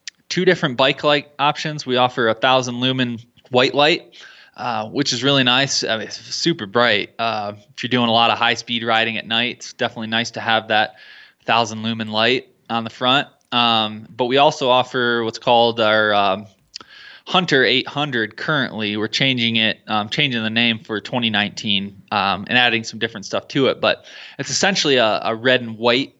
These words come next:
option. So you got five hundred lumens white light. So when you're riding down a road or a trail or whatever, you can, you know, ride with the brighter light. When you get a little closer to your stand or where you're going, you can flip over to the red, and, uh, you know, deer and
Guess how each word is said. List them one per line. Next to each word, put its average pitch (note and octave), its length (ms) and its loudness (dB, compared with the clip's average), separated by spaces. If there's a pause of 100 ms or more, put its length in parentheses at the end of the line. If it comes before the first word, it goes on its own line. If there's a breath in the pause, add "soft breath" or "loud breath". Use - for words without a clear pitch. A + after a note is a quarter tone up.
option. E3+ 640 -4
So A#2 360 2
you A2+ 140 -4
got A2 200 0
five C3+ 260 2
hundred C3+ 240 -6
lumens B2 460 -8
white A#2 320 -2
light. C#3+ 260 0 (320)
So - 140 -10
when A#2 80 -8
you're A2+ 80 -2
riding A2+ 340 2
down A2+ 180 0
a G#2+ 220 -8
road A#2 380 0
or A2 80 0
a G#2+ 60 -2
trail A#2+ 340 2
or A2+ 80 4
whatever, A2+ 280 4
you A2+ 140 0
can, G#2 220 -10 (280)
you A#2+ 120 -6
know, A2 80 -2
ride A2 280 4
with A2 120 -4
the A2 80 -8
brighter G#2+ 320 0
light. A#2 320 0 (360 loud breath)
When B2+ 100 -6
you B2 40 0
get C3+ 120 2
a - 60 4
little B2+ 180 4
closer C3 340 0
to B2 60 -2
your G#2+ 100 -2
stand D3 400 0
or A#2 40 0
where A#2+ 100 0
you're A2 120 -2
going, B2+ 300 2
you A2 80 -4
can A2 100 -14
flip A#2+ 300 -2
over A2 160 2
to G2+ 80 -4
the F2 100 -10
red, A2+ 480 2 (540 loud breath)
and, A2 360 -2
uh, G#2 280 0 (100)
you A2+ 140 -6
know, G#2 80 -4
deer A2 460 2
and G2 280 -8